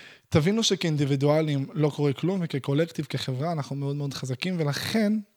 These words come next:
לכן, תבינו שכל בן אדם יכול לשנות את כל הסיפור. זה יהיה הפרק על, אה, ווינסטון צ'רצ'יל. זה יהיה הפרק עליו.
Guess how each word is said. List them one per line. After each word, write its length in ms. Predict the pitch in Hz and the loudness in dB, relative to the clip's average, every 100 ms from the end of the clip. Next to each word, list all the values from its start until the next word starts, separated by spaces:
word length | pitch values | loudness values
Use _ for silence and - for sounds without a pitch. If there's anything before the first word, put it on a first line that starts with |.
| _ - | _ -2
לכן, 360 | 143 127 180 | 0 2 0
תבינו 280 | 185 151 190 | 0 -2 0
שכל 320 | 180 156 - | -2 -2 0
בן 120 | 180 175 | 0 0
אדם 180 | 175 | -2
יכול 160 | 160 160 | -2 -4
לשנות 280 | 147 143 135 | -4 -6 -8
את 80 | - | -8
כל 120 | 135 | -8
הסיפור. 420 | - - 139 131 _ _ _ _ - | -8 -8 -8 -10 _ _ _ _ -8
זה 180 | 135 151 | -2 0
יהיה 120 | 147 | 0
הפרק 340 | 135 147 143 | -2 -2 -2
על, 120 | 135 127 | -4 -4
אה, 120 | 123 | -4
ווינסטון 300 | 139 139 131 | -4 -6 -8
צ'רצ'יל. 360 | 139 131 - - - _ _ _ _ _ 139 156 131 - - - _ _ | -8 -8 -10 -14 -18 _ _ _ _ _ -18 -14 -14 -14 -16 -18 _ _
זה 120 | - 131 | -12 -10
יהיה 120 | 127 | -8
הפרק 320 | 131 131 135 | -8 -10 -8
עליו. 160 | 135 | -10